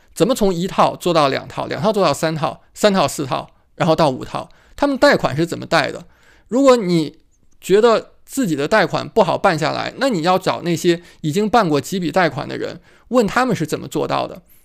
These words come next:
是不是？问五倍于自己的人，不要问不如自己的人，或者是跟自己等同的人，也不要问那些一千倍于自己的人，因为那个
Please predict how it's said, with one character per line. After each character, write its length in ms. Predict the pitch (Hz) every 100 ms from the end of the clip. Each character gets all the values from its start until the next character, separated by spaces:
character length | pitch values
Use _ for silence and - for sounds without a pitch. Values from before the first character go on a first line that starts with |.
| -
是 120 | -
不 80 | 175
是？ 300 | 165 135 - _ _ _ -
问 260 | 226 240 151
五 260 | 160 147
倍 180 | 151 233
于 140 | 160 165
自 180 | 208
己 140 | 170 -
的 160 | -
人， 260 | - - - _ _ _ _ _ _ _ _ _ _
不 80 | -
要 160 | 254 247
问 380 | 214 202 135 175 _ _ _ _ _ _ -
不 100 | 277
如 160 | 156
自 160 | 156 135
己 80 | -
的 100 | -
人， 120 | - - - - - - - - -
或 200 | - 208
者 80 |
是 100 | 156
跟 160 | 165 196
自 140 | 202
己 280 | 151 139 - _ -
等 200 | 160 -
同 180 | 135
的 100 | 139
人， 160 | 113 78 _ _ -
也 120 | 160
不 120 | 165
要 120 | 226
问 200 | 190 202
那 100 | 175
些 160 | 147 175
一 100 | 170
千 280 | 180 - 202
倍 120 | 165
于 140 | 127
自 180 | 143 175
己 100 | -
的 120 | - 120
人， 100 | 110 - -
因 160 | 160
为 80 | 170
那 240 | 185 240
个 180 | 151 127